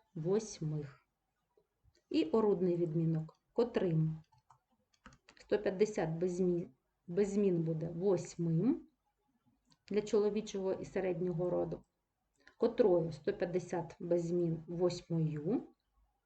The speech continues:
і котрими сто п'ятдесят без змін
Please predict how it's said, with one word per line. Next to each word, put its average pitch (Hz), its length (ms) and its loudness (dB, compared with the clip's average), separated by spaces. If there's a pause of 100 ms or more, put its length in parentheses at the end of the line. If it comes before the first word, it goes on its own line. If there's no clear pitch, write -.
(1000)
і 247 80 0
котрими 247 600 2
сто - 220 -2
п'ятдесят 180 600 -2
без 214 240 2
змін 247 400 4